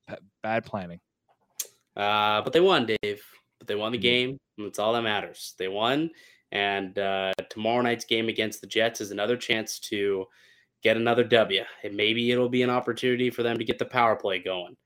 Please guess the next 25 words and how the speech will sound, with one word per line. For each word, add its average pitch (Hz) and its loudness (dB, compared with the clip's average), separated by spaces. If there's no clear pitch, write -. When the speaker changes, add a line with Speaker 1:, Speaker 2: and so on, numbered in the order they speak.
Speaker 2:
One 127 0
for 139 6
eight 139 6
last 135 2
night, 139 0
that's - -14
a 120 -6
stinker. 117 0
And 92 -8
that 92 -2
was 101 -2
also 107 0
the 123 0
second 123 2
unit 95 -2
that 92 -4
scored. 78 -6
Tomorrow, 143 8
hopefully, 123 2
they're, 107 4
uh, 95 0
they're 104 -2
a 101 0
little 95 -4
better. - -6